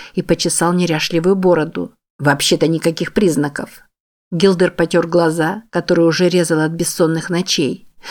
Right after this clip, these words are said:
Надо бы сходить домой, принять душ, переодеться. Он два дня провёл на работе, вздремнуть на диванчике удалось совсем немного. А есть приходилось всякую дрянь из торговых автоматов.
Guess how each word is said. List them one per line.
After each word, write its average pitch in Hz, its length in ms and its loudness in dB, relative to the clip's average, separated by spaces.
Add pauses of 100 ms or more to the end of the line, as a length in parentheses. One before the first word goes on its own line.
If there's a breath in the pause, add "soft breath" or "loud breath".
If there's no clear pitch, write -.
(180 loud breath)
Надо 165 240 2
бы 160 100 -2
сходить 170 440 -2
домой, 156 500 0
принять 160 440 2
душ, - 520 -4
переодеться. 165 840 -2 (320)
Он 170 160 2
два 151 180 2
дня 160 220 0
провёл 160 340 4
на 156 160 2
работе, 156 580 0 (220 loud breath)
вздремнуть 170 560 2
на 165 80 2
диванчике 165 640 -2
удалось 160 340 2
совсем 175 500 2
немного. 185 640 0 (320)
А 165 100 4
есть 190 360 2
приходилось 185 680 0
всякую 160 520 0
дрянь 151 480 0
из - 140 -6
торговых 165 560 0
автоматов. - 840 -2